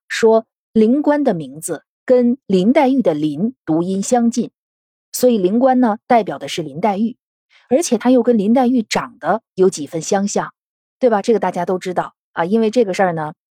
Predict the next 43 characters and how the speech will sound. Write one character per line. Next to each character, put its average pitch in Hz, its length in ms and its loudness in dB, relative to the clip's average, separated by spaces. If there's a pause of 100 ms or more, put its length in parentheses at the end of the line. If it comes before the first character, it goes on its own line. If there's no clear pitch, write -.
史 180 160 -2
湘 220 180 0
云 202 100 -2
还 190 140 -4
跟 190 120 -6
林 175 100 -4
黛 202 140 2
玉 202 120 -4
有 156 160 -6
了 139 140 -12
一 175 60 -12
些 202 200 -2
不 262 140 -4
愉 165 100 -4
快。 220 300 -6 (920)
所 - 160 0
以 269 60 4
大 240 140 0
家 233 140 0
都 233 120 2
说 214 420 -2 (500)
灵 214 260 4
官 254 180 4
儿 233 200 0
他 - 180 -6
是 208 200 -2
林 156 220 -4
黛 247 180 0
玉 254 180 0
的 143 240 -12 (180)
一 165 140 -4
个 - 100 0
分 214 320 0
身， 226 360 -2 (300)
是 185 360 0
林 190 260 -2
黛 262 160 2
玉 247 160 0
的 185 80 -4
一 151 140 -8
个 190 100 0
影 170 240 -4
像， 208 320 -4